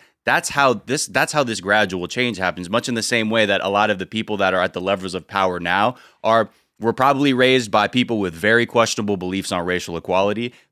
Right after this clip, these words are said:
Those are the people who have risen up now. It's a, it's a matter of making sure that there's like-mindedness in these other fields too. But yeah,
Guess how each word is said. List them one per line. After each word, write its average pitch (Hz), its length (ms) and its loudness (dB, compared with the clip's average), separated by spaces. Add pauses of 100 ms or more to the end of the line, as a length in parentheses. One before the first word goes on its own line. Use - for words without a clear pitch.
Those 110 220 2
are 104 40 -2
the 98 100 -2
people 107 320 -4
who 104 60 0
have 90 100 0
risen 92 320 -2
up 87 140 0
now. 101 260 0 (300)
It's 117 160 -4
a, 104 220 -2
it's 107 120 -4
a 117 80 0
matter 110 400 2
of 95 240 -8
making 123 300 -2
sure 127 320 -2
that 101 180 -2
there's 101 240 -2
like-mindedness 98 880 -2
in 87 120 -8
these 85 200 -8
other 101 220 -2
fields 85 340 -10
too. 151 160 -2
But 104 180 0
yeah, 123 240 2